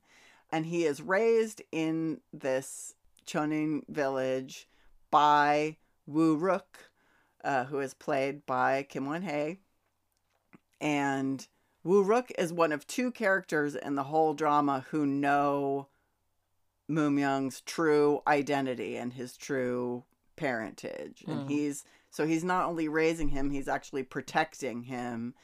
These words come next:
Speaker 1: and protecting his identity. But he's not in it a lot.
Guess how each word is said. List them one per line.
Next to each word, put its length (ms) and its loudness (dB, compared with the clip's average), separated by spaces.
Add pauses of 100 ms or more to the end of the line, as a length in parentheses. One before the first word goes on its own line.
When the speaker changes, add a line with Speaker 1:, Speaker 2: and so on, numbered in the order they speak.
(200)
Speaker 1:
and 160 -8
protecting 840 -4
his 200 -6
identity. 760 -6 (680)
But 100 0
he's 200 2
not 260 4
in 280 0
it 220 0
a 120 4
lot. 640 0